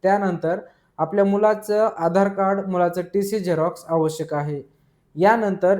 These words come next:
ईडब्ल्यूएस काढण्यासाठी तुम्हाला घरामधील, अ, जो जुना वास्तव्याचा पुरावा आपण त्याला म्हणतो, असा एकोणीसशे सदुसष्टच्या आधीचा जो काही निर्गमोतारा असतो, तो आवश्यक आहे. एकोणीसशे सदुसष्टच्या आधीचा कोणता?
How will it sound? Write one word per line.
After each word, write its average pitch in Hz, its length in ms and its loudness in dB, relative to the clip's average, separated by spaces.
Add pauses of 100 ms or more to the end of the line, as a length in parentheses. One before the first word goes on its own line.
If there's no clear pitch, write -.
ईडब्ल्यूएस 220 580 2
काढण्यासाठी 175 720 -4
तुम्हाला 185 580 0
घरामधील, 190 800 -2 (180)
अ, 156 440 -2 (220)
जो 190 380 0 (480)
जुना 208 240 4
वास्तव्याचा 208 640 2
पुरावा 202 400 6
आपण 151 360 -2
त्याला 170 220 4
म्हणतो, 185 540 0
असा 165 200 -2
एकोणीसशे 202 560 -2
सदुसष्टच्या 185 680 -2
आधीचा 175 380 -2 (920)
जो 180 120 2
काही 214 380 0 (160)
निर्गमोतारा 202 680 2
असतो, 196 500 -4 (680)
तो 214 100 6
आवश्यक 180 560 0
आहे. 143 480 -4
एकोणीसशे 233 560 0
सदुसष्टच्या 220 640 -2
आधीचा 202 460 0
कोणता? 202 580 2